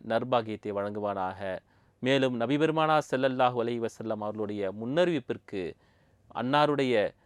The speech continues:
கட்டளைக்கு கட்டுப்படுவதற்கான பாகியத்தை இஸ்லாமிய சமூகத்திற்கு வழங்குவானாக. ஆமீன்.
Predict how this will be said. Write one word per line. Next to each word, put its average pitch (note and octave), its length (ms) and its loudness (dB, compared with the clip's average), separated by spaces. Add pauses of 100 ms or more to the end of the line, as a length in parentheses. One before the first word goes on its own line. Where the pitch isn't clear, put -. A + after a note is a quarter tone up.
(140)
கட்டளைக்கு C#3+ 840 2
கட்டுப்படுவதற்கான B2+ 920 2
பாகியத்தை G#2 800 -2
இஸ்லாமிய A2+ 580 -2
சமூகத்திற்கு G2+ 760 -6
வழங்குவானாக. F#2+ 720 -6 (340)
ஆமீன். F#2+ 440 -4